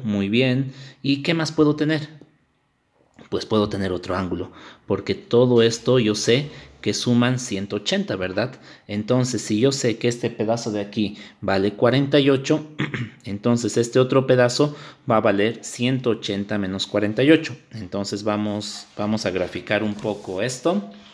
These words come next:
Vamos a graficar ese triángulo, oblicuo ángulo. Ahí está. Yo sé que este no es un cateto. Este lado, que este lado vale cincuenta,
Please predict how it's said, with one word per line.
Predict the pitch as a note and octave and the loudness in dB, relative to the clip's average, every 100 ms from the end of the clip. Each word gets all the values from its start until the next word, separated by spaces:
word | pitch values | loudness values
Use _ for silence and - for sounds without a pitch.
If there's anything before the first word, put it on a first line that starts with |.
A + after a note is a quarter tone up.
| - - - - - | -20 -20 -20 -14 -4
Vamos | A2+ A#2+ A2 | 0 0 0
a | G2+ | -2
graficar | F#2 F2+ F#2+ - G2 | -2 -4 -6 -4 -2
ese | G2+ - | -2 -6
triángulo, | - G#2 G2+ A#2+ C#3 D3+ D#3 D#3+ E3 - - - | -6 0 0 2 0 4 6 6 2 -6 -18 -10
oblicuo | A#2 C3+ D3 D3 D3+ | -2 0 2 4 6
ángulo. | C#3+ C#3+ C#3+ C#3 F3 - - - - _ _ _ _ _ - _ _ _ - - - _ _ - - - - _ | 6 2 2 2 0 -6 -18 -20 -20 _ _ _ _ _ -20 _ _ _ -20 -20 -20 _ _ -20 -20 -20 -20 _
Ahí | F#2 F2 E2 | -6 -4 -2
está. | F2+ C#3 F3+ F3+ - - - - - - - - - C3+ | -2 0 0 -2 -14 -20 -20 -20 -20 -20 -20 -20 -6 2
Yo | E3 | 2
sé | - D3+ D3 D3+ | 4 4 6 4
que | D3+ A2+ A#2+ | 2 2 2
este | C3 - C3 A#2 A2+ A#2 - | 0 -2 2 4 2 -2 -4
no | G#2+ | -4
es | G#2 | -4
un | G2 | -6
cateto. | - F2 F#2+ - - | -6 -4 -4 -4 -8
Este | - G#2 - G#2 | -8 -6 0 2
lado, | B2+ C3 A2 G#2+ A#2 - _ _ | 4 4 4 0 -4 -14 _ _
que | G#2 | -6
este | A#2 - B2 | -4 -4 0
lado | A#2+ A2+ A2 | 2 2 0
vale | G2+ G2 G#2 | -2 -2 -4
cincuenta, | A#2+ C#3 C#3 C3+ C3 C3+ D3 - - | -4 -4 -2 -2 -2 -2 -4 -8 -20